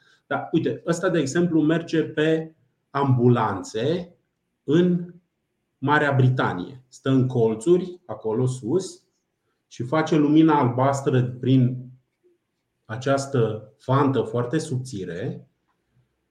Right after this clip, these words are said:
într-un mod în care altcineva în piață nu mai face.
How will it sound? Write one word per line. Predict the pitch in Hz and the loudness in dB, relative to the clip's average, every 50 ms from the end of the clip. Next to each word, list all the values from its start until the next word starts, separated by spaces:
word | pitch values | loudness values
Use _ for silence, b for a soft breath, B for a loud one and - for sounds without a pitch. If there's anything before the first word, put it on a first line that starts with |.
| _ _ | _ _
într-un | - 131 131 131 135 135 139 135 131 | 2 4 4 4 4 4 4 6 6
mod | 131 151 180 180 165 | 6 4 4 2 2
în | 180 175 | 2 0
care | 170 170 156 156 151 151 147 - - - - _ _ _ _ | 0 0 0 2 2 0 0 -2 -6 -12 -18 _ _ _ _
altcineva | - 143 151 170 165 - - 180 170 151 143 165 | -4 0 0 0 0 0 0 0 0 2 0 0
în | 170 165 | -2 -2
piață | - 180 175 175 - 175 | 0 -2 -2 -2 0 2
nu | 170 175 | 2 2
mai | 185 190 185 156 | 4 2 2 0
face. | 123 - 101 92 - - - 90 - _ | -2 -4 -6 -8 -10 -12 -16 -18 -20 _